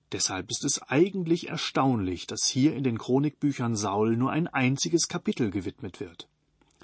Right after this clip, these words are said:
Nun, was ist denn das Thema dieses einen Kapitels? Gab es für den Herrn irgendeine außergewöhnliche Tat Sauls hervorzuheben? Nein.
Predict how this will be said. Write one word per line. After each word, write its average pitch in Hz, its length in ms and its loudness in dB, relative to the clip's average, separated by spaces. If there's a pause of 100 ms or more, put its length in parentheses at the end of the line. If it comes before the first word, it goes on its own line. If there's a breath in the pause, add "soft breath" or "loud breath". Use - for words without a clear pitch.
(100)
Nun, 117 300 2 (380 loud breath)
was 156 200 0
ist - 180 0
denn 190 120 2
das 196 220 0
Thema 107 400 2
dieses 95 320 -4
einen 90 300 -6
Kapitels? - 640 -6 (640 soft breath)
Gab 165 220 0
es 196 160 4
für 180 160 4
den 147 160 2
Herrn 135 360 2
irgendeine 170 760 0
außergewöhnliche 120 880 2
Tat 107 280 -6
Sauls 98 440 -2
hervorzuheben? 123 960 0 (340)
Nein. 120 380 -2